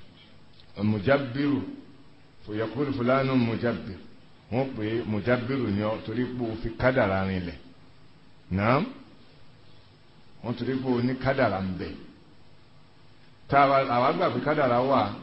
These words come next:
kádàrá là ń tẹ̀lé lẹ́yìn. Kò yé, ṣùgbọ́n àwọn yẹn, wọ́n ní kò sí kádàrá. Àwọn tó ń pè é mujabbiru yẹn, wọ́n ní kò sí kádàrá, pé kálukú ń ṣe ohun tó wù ú.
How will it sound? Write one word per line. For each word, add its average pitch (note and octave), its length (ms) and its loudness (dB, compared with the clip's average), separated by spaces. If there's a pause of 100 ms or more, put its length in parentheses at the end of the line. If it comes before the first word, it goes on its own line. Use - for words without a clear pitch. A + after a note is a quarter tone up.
(180)
kádàrá C3+ 380 2
là B2+ 140 2
ń G#2+ 120 0
tẹ̀lé B2 480 -2 (340)
lẹ́yìn. G#2+ 340 -2 (1300)
Kò G2+ 120 -10
yé, G2+ 200 -2 (140)
ṣùgbọ́n B2+ 340 0
àwọn D3+ 240 4
yẹn, C#3 260 2 (680)
wọ́n C#3 180 6
ní E3 80 2
kò D#3+ 180 0
sí G#2 120 -4
kádàrá. A#2+ 440 0 (1200)
Àwọn A2+ 180 -4
tó C3 100 2
ń C3 100 -2
pè C3 80 0
é A2+ 120 2
mujabbiru G#2+ 600 -2
yẹn, F2 180 -6 (500)
wọ́n A2+ 160 -6
ní C3 60 0
kò A#2+ 100 0
sí F2 80 -10
kádàrá, A2 340 -4
pé E2+ 140 -12
kálukú A#2+ 380 -4
ń A#2+ 100 -6
ṣe A#2 220 -8 (640)
ohun G2 320 -12
tó A2 120 -12
wù G2 240 -4
ú. D#2 120 -8